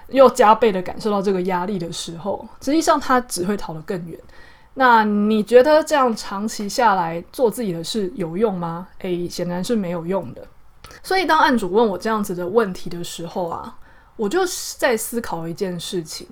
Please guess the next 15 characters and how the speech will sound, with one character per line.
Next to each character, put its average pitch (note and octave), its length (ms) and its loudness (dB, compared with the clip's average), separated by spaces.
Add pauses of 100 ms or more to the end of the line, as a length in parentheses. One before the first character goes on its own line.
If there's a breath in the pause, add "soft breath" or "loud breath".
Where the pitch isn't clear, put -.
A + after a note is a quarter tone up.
(160)
就 F4 180 -4
是 D4+ 380 2 (500 loud breath)
到 G4 220 4
底 F#3 180 -6
为 B3 300 -2
什 F3 220 -6
么 E3 360 -10 (200)
这 F#4+ 120 2
么 A#3 160 4 (120)
多 G#3+ 200 2
人 F3 220 0
在 G3 420 0 (200)
关 G3+ 220 -2
系 G3 260 -8
中 F#3+ 360 -8